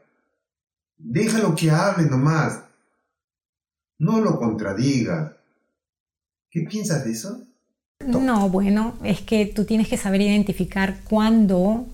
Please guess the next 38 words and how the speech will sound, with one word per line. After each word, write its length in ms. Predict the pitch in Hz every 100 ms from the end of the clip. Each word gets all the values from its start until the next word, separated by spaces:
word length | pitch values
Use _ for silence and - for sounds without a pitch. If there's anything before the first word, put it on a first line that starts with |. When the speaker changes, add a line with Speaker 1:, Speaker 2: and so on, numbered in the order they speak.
| - - - - - -
Speaker 2:
depende, 560 | 196 247 269 247 185
¿no? 120 | 175 208
Hay 100 | 247
gente, 340 | 226 220 240
por 120 | 226 190
ejemplo, 360 | - 185 208
que 80 | 185
está 180 | - 180
sufriendo 460 | 196 - 185 185
de 100 | 185
demencia 760 | 180 170 180 190 185 - 175 202 -
y 140 | 214
hay 80 | 214
momentos 480 | 240 247 240 254 247
en 60 |
que 80 | 226
ellos 180 | 240 254
no 80 | 254
están 240 | - 240
conscientes 500 | 240 226 247 269 294
de 60 | 226
lo 100 | 185
que 60 |
están 240 | 175 185 170
diciendo. 480 | 170 - 175 190 -
Entonces, 640 | 214 202 240 262 247 - -
ahí 220 | 202 220
es 60 | 233
donde 180 | 233
tú 140 | 226 214
tienes 260 | 220 220
que 80 | -
saber 240 | - 202 202
identificar 600 | 208 196 - 185 190 202
en 120 | 202
qué 140 | 220
momento 480 | 220 214 214 214 220
tú 300 | - 208